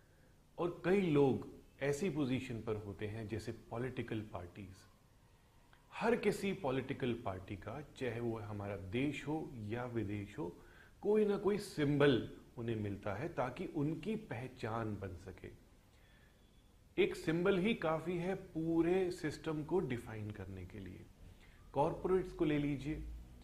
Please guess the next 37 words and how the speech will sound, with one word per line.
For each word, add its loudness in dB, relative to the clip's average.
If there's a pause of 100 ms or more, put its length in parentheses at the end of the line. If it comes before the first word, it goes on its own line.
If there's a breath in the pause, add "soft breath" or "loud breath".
(340 loud breath)
बड़े-बड़े 6
मल्टीनेशनल्स 4
को 0
ले 4
लीजिए, 2
बड़ी 2
कंपनीज -2
को -2
ले 4
लीजिए, 2
प्रोडक्ट्स -2
को -2
ले 2
लीजिए, 0
उनका -2
ब्रांड -2
नेम 2
होता -4
है, -6
उनका -6
लोगो 0
होता -2
है, -2 (360 loud breath)
उनकी 2 (280)
कलर 2 (120)
थीम 0
होती 0
है, -4
उससे -6
उनकी -8
अपनी -8 (120)
पहचान -10
होती -12
है। -14 (1200 soft breath)
इसी -2
तरीके 0
से -2